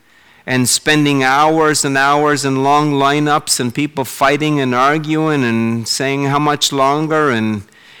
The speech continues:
and the heat and the rain and, and all the things. And Father, all, all that the world promises is always, uh, disappointing.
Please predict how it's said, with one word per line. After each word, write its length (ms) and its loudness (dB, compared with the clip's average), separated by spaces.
and 220 -2
the 80 0
heat 400 -2
and 160 -2
the 80 -2
rain 400 2
and, 320 0
and 180 -4
all 300 2
the 80 -2
things. 560 -4
And 200 -4
Father, 320 2
all, 580 2
all 300 4
that 160 0
the 100 0
world 440 0
promises 840 0
is 280 -6
always, 580 2
uh, 180 2
disappointing. 1040 -4